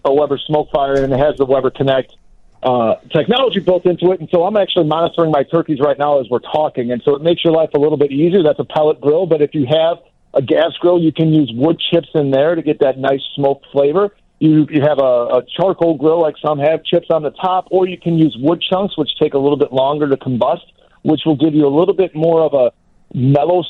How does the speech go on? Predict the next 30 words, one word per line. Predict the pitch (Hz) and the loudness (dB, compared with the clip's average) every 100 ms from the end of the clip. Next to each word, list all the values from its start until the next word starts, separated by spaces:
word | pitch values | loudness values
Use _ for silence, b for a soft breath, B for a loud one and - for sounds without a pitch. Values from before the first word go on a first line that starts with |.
| - | -2
smoke | 175 180 - | -2 -2 -2
flavor. | 170 170 185 175 | -2 0 0 -2
Sometimes | 180 175 175 156 | -4 -2 -2 -2
with | 156 | -4
the | 131 - - | -4 -2 0
chips, | 175 - | 0 -2
they | 143 | -4
can | - 120 113 - | -2 -4 -4 -4
flash | 139 143 156 - | -2 0 -2 -6
extremely | - - 156 143 127 | -18 -8 -4 -2 -2
quickly, | - 139 160 170 | -2 -2 0 0
and | 139 | 0
it | 110 | -2
darkens | 135 139 147 127 113 | -2 -2 -2 -4 0
the | 127 | 0
outside | 127 - 131 | 0 -2 -2
of | 123 | -4
the | |
bird, | 107 123 135 | -2 0 0
and | 139 | -2
it | |
gives | 113 123 | -4 0
a | |
little | 135 127 | 0 0
bit | 120 | -2
of | |
a | 101 | -2
harsh | 120 147 - | -2 -2 -2
smoke | 160 160 - | -4 -4 -2
flavor. | 170 180 196 | -2 0 -2